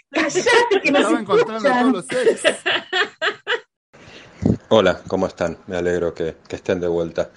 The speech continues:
Speaker 3: Mi nombre es Jaime y quiero plantearles algo que, que me sucedió a mí. En este caso no, no fue un amigo,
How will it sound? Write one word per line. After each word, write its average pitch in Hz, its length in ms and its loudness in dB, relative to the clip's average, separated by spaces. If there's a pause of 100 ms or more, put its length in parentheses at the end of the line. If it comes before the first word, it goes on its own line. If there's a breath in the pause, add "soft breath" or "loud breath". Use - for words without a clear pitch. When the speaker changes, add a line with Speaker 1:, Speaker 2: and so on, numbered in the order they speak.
(800 soft breath)
Speaker 3:
Mi 107 100 2
nombre 139 240 6
es - 60 0
Jaime 90 460 4 (200)
y 90 520 -2 (120)
quiero 107 220 2
plantearles 95 580 4
algo 95 320 4
que, 80 420 -2
que - 80 -6
me 82 120 -2
sucedió 87 340 0
a 85 40 2
mí. 82 160 -2
En 80 120 -4
este 78 200 -6
caso 92 320 0
no, 80 340 -2
no 80 140 -4
fue 85 260 0
un 80 140 -4
amigo, 80 380 -6